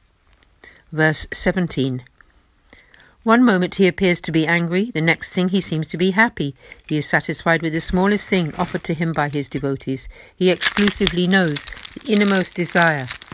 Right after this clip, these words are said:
of his devotee's heart. Tika seventeen. In his pastimes as a child, he displays anger momentarily.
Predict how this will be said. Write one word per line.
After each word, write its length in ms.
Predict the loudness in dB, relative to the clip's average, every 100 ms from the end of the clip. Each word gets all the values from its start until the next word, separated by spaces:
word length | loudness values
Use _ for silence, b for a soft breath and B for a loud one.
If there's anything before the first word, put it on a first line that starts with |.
| -12
of 100 | -8 -4
his 140 | -4
devotee's 560 | -2 0 0 0 -4 -2
heart. 360 | -2 -4 -10 -20 -16 B B B B B B -8
Tika 380 | -2 -2 0 -2
seventeen. 680 | -2 -4 -4 -4 -4 -6 -10 -20 -20 _ b b b b b b
In 140 | 4
his 160 | 4 4
pastimes 580 | 4 4 6 4 4 0
as 100 | -2
a 60 |
child, 400 | 0 4 6 4
he 80 | 0
displays 500 | -6 0 2 2 2
anger 320 | 2 2 2
momentarily. 800 | 0 0 0 -2 0 0 -2 -6